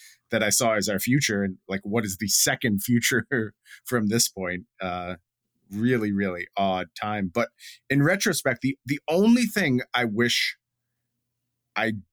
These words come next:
did differently in terms of, like, that big paradigm shift was actually just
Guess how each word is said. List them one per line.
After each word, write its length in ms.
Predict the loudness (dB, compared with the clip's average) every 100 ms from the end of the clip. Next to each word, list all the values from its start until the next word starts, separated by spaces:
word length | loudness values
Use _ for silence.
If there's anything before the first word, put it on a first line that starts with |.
| _ _ 0
did 460 | 2 2 0 -4 -14 _ _
differently 680 | -2 0 -2 -4 -2 -2 -2
in 100 | -4
terms 280 | -4 -4
of, 80 | -4
like, 160 | -8 -4
that 200 | -4 -4 -4
big 200 | -6 -6
paradigm 460 | -6 -4 -2 0 -2
shift 480 | -2 -4 -4 -10 -20 _ _ _ _ _ _ -12
was 640 | -2 2 2 2 0 -6 -10 _ _ _ _ _ _ _ _ -2
actually 600 | -2 -2 0 2 2 0 _ _ _ _ -10
just 280 | -4 -4